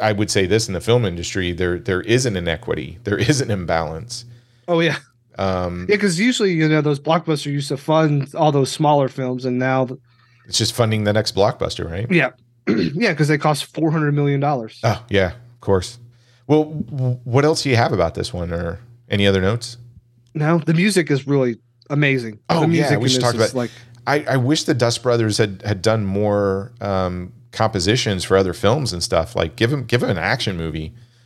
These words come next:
Speaker 1: I think they would do
Speaker 2: Yeah.
Speaker 1: fantastic with it. But
Speaker 2: Yep.
Speaker 1: uh, this thing slaps right from the get-go, man. That
Speaker 2: It does.
Speaker 1: whole title sequence in the brain, I love it.
Speaker 2: I remember, uh, buying the soundtrack to Fight Club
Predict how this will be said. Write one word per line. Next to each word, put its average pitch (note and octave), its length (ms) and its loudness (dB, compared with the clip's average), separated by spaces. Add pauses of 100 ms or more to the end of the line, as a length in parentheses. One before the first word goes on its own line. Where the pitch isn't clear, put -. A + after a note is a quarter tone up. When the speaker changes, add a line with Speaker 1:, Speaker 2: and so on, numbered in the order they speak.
(120)
Speaker 1:
I - 80 2
think C3+ 140 2
they G2+ 80 4
would G#2+ 160 2
do E3 40 4
Speaker 2:
Yeah. A2+ 220 2
Speaker 1:
fantastic G2 720 -2
with E2+ 120 -2
it. E2+ 120 -8
But F2+ 160 -2
Speaker 2:
Yep. D3+ 180 2 (500)
Speaker 1:
uh, F#2+ 460 0
this B2 220 2
thing C#3 400 2
slaps A2 580 0
right F#2+ 400 0
from G2 140 -4
the F#2+ 80 -2
get-go, F#2+ 400 2
man. E2+ 400 -4
That G2+ 120 4
Speaker 2:
It D3+ 100 2
does. A#2+ 180 4
Speaker 1:
whole F#2 420 0
title G#2 280 2
sequence G#2+ 380 -2
in G2 60 -4
the F2 80 -2
brain, G2 560 -2
I F2 80 -4
love F#2+ 180 4
it. - 120 -4 (580)
Speaker 2:
I F3 60 -2
remember, G3 720 0
uh, D3+ 440 0 (840)
buying E3 360 2
the D3+ 60 2
soundtrack D3 880 0
to C#3+ 140 -6
Fight C#3+ 320 0
Club C3+ 420 -2